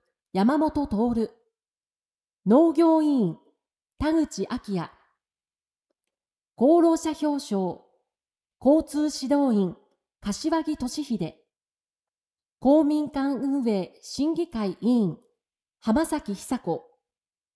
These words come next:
白縫美術館専門委員会委員、坂田明。全校舎表彰、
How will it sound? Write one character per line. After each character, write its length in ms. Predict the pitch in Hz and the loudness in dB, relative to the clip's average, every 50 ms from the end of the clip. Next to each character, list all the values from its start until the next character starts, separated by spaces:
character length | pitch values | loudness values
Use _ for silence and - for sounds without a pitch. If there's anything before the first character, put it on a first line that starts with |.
| _ _ _ _ _ _ _ _ _ _ _ _ _ _ _ _ | _ _ _ _ _ _ _ _ _ _ _ _ _ _ _ _
白 320 | - - 233 240 277 320 320 | -10 -4 -2 0 0 0 0
縫 200 | 330 330 320 294 | 2 0 0 0
美 120 | 311 294 | -2 -2
術 260 | 320 330 320 - - | -2 -4 -6 -6 -8
館 300 | - 220 202 185 175 - - _ | -6 -4 -2 -2 -4 -6 -10 _
専 340 | _ - 214 262 311 311 294 | _ -2 -2 0 0 0 0
門 220 | 320 311 302 311 | 0 0 0 0
委 20 | |
員 220 | 320 320 311 294 - | 0 0 0 -2 -4
会 360 | - 214 202 185 170 165 - - | -6 -6 -6 -6 -6 -6 -8 -2
委 80 | 185 | 0
員、 320 | 226 233 214 185 156 - - _ _ _ _ _ _ _ _ _ _ | 2 2 2 0 -2 -4 -10 _ _ _ _ _ _ _ _ _ _
坂 320 | - - 330 330 311 277 | -6 -6 -6 -4 -4 -6
田 180 | - 196 175 - - 262 - - | -6 -6 -8 -6 -8 -10 -6 -6
明。 340 | 214 180 160 - - _ _ _ _ _ _ _ _ _ _ _ _ _ _ _ _ _ _ _ _ _ _ _ _ _ _ _ _ 170 | -6 -6 -6 -10 -14 _ _ _ _ _ _ _ _ _ _ _ _ _ _ _ _ _ _ _ _ _ _ _ _ _ _ _ _ -2
全 260 | 165 226 277 311 - | 2 2 2 2 2
校 220 | - 302 294 294 | 0 0 0 0
舎 140 | 294 294 285 | -2 -4 -8
表 240 | 277 - 277 269 269 | -6 -4 -4 -4 -4
彰、 440 | 233 - - 208 196 185 175 - | -4 -4 -4 -4 -2 -2 -4 -6